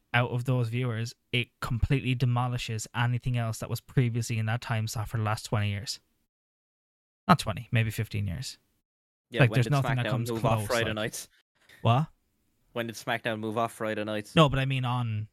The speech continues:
Speaker 1: on
Speaker 2: Wait, is it
Speaker 1: fucking
Speaker 2: still on
Speaker 1: T B S.
Speaker 2: Friday night?
Speaker 1: On T B S. Yeah, Friday nights. On T B S. Like, there,
Speaker 2: Okay, yeah.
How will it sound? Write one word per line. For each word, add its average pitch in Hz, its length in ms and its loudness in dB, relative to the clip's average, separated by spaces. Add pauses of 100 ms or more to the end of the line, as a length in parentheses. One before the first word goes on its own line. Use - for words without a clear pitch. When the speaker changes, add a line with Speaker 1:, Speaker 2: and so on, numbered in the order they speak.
(500)
Speaker 1:
on 120 160 4
Speaker 2:
Wait, 139 100 2
is 107 60 0
it - 20 -4
Speaker 1:
fucking 117 300 -2
Speaker 2:
still 127 120 4
on 143 60 2
Speaker 1:
T - 40 2
B - 20 2
S. 107 80 2
Speaker 2:
Friday 160 180 2
night? 180 200 -2 (220)
Speaker 1:
On 123 140 4
T 120 140 0
B 110 140 -2
S. - 360 -4 (160)
Yeah, 123 160 4
Friday 104 220 -4
nights. 98 180 -8
On 139 160 0
T 131 160 0
B 110 140 -2
S. - 280 -12 (440)
Like, 120 240 6
there, 131 100 0
Speaker 2:
Okay, 92 120 -8
yeah. 69 80 -14